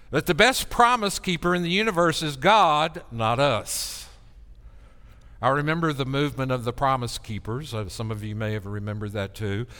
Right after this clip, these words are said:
And while there are some good things to be said about it, the one thing that should have been said about it that I don't think was ever said about it is there's really only one Promise Keeper.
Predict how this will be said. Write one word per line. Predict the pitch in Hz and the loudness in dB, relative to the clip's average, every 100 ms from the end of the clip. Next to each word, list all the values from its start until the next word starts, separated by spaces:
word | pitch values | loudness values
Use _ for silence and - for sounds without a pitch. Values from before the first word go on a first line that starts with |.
| - - | -14 -4
And | 131 | 0
while | 127 151 170 | 4 4 4
there | 156 147 | 2 2
are | 139 | 2
some | - 131 | 0 -6
good | 120 147 | -4 -4
things | - 156 147 | -4 -4 -6
to | - | -8
be | 131 123 | -8 -6
said | - 165 151 | -2 -2 -2
about | 107 104 107 | 0 0 0
it, | 123 | -4
the | 117 | -4
one | 127 156 | -2 -2
thing | 147 143 | -2 -6
that | 117 117 | -6 -4
should | 220 214 | 0 0
have | 160 | 0
been | 143 | -2
said | - 139 123 | -2 -2 0
about | 131 131 | 0 2
it | 131 131 | 0 -4
that | 117 101 - | -6 -8 -2
I | 135 170 | 2 2
don't | 175 165 | 2 -4
think | 165 151 | -8 -6
was | 135 | 0
ever | 196 233 | 2 0
said | 185 147 123 | -2 -2 -2
about | 104 117 117 | 0 2 2
it | 135 - - | -2 -10 -2
is | 185 190 | 0 2
there's | 233 208 196 | 2 0 0
really | 226 208 208 | 2 4 4
only | 196 196 185 | 2 2 0
one | 180 185 175 170 | 2 2 2 0
Promise | - 165 156 147 - | 2 2 2 -2 -4
Keeper. | 139 120 98 | -6 -4 -6